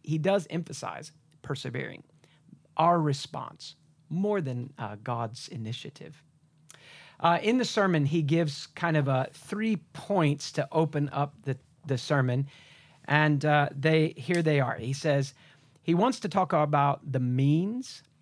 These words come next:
of our steadfastness," uh, that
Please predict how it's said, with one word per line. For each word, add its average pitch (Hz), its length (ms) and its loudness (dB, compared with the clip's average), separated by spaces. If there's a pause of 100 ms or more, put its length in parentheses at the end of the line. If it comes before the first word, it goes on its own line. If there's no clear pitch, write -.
(120)
of 143 180 2
our 143 160 2
steadfastness," - 1300 -8 (480)
uh, 107 260 -8
that 147 280 -2